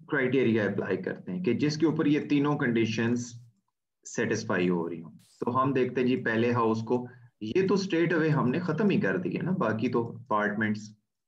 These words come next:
क्योंकि उसने start ही house से किया है, उसने कहा हाउस होना ज़रूरी है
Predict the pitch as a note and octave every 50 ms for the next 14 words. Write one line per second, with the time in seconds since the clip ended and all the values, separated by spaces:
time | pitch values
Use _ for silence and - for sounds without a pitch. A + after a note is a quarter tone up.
0 | _ _ _ _ _ _ _ _ _ _ _ _ A2 G#2+ A2+ B2+ B2+ B2+ C3+ C3
1 | - - - - - A#2+ G#2+ G#2+ A2+ B2 - E3+ D#3+ D#3 D#3 D3+ D3 D#3 D#3+ C#3+
2 | - - C3 C3 B2+ B2 A#2+ B2 B2 A#2 A#2 B2+ B2+ A#2+ A2+ G#2 G2+ G#2+ A2+ A2
3 | A#2 G#2+ F#2 F#2+ F#2+ F#2+ F#2+ F#2+ F#2+ G2+ G#2+ B2+ C3+ C#3 C3 C3+ - -